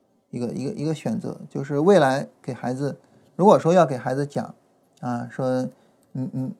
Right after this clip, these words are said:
你如果说要做投资的话，你如果说要做理财，你如果说要去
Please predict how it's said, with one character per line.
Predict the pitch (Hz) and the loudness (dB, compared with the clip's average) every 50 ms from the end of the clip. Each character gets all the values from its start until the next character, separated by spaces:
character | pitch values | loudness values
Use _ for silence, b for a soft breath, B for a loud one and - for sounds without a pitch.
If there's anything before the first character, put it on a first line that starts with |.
| _ - | _ -8
你 | 139 135 135 131 127 | -6 -4 -4 -4 -2
如 | 127 156 190 | 0 2 4
果 | 196 156 139 | 4 4 2
说 | 147 160 | 2 2
要 | 151 147 147 | 0 0 0
做 | - 147 | 0 -4
投 | 135 131 131 135 | -6 -6 -8 -10
资 | 139 190 | -6 -2
的 | 190 175 143 | 0 0 0
话， | 135 120 107 - - | -2 -4 -8 -8 -10
你 | 131 123 | -10 -8
如 | 135 151 | -6 -4
果 | 147 135 | -4 -4
说 | 135 147 | -2 -2
要 | 143 143 | -2 -2
做 | 143 147 143 131 | -2 -2 -4 -4
理 | 131 127 | -6 -8
财， | 117 - 135 123 135 | -10 -10 -10 -8 -8
你 | 131 123 | -8 -8
如 | 127 135 | -8 -6
果 | 139 135 127 | -6 -6 -6
说 | - 143 139 | -6 -6 -4
要 | 135 131 135 | -4 -4 -6
去 | 131 135 131 131 | -6 -8 -8 -8